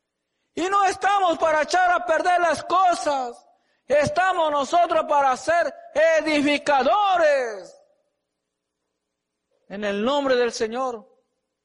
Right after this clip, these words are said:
Por esa razón, lamentablemente, algunos de nosotros fracasamos en el ministerio. Algunos de nosotros nos cansamos en el ministerio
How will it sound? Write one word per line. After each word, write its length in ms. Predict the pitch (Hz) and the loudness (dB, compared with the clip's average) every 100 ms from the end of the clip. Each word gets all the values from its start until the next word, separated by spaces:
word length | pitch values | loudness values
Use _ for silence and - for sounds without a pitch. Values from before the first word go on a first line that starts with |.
| _ _ _ _ _ _ _ _ _ _ _ _ _ _ _ _ | _ _ _ _ _ _ _ _ _ _ _ _ _ _ _ _
Por 160 | 143 | -4
esa 340 | 240 381 330 349 | -2 0 0 0
razón, 600 | 330 294 - 330 381 381 | 0 -2 0 0 2 2
lamentablemente, 1300 | 349 320 294 359 339 311 330 370 381 - 330 285 262 - - _ _ _ _ _ - | -2 -2 -2 0 0 0 2 0 0 -4 0 0 0 -10 -20 _ _ _ _ _ -8
algunos 600 | 240 277 277 466 415 311 | -4 -2 0 2 2 2
de 120 | 277 | 0
nosotros 500 | 269 240 359 370 302 | -2 0 0 2 -2
fracasamos 840 | 302 285 285 254 - 370 381 311 294 | -2 -2 0 -2 0 0 0 0 -2
en 140 | 285 | -2
el 100 | 277 | -2
ministerio. 1000 | 262 254 233 - 330 330 294 254 226 - _ _ _ _ _ _ _ _ | -4 -6 -8 -2 0 0 -2 -4 -6 -20 _ _ _ _ _ _ _ _
Algunos 540 | - 285 320 466 427 349 | -2 0 2 0 0 0
de 100 | 311 | 0
nosotros 520 | 285 330 381 359 339 | 0 2 2 2 2
nos 160 | 320 | 0
cansamos 880 | 302 294 269 240 285 403 392 339 277 | 0 -2 -2 -2 -2 0 0 -2 0
en 140 | 294 294 | 0 2
el 100 | 285 | 0
ministerio 1120 | 277 277 262 - 320 359 339 311 277 247 - | -2 -4 -8 -2 0 2 0 -2 -2 -6 -14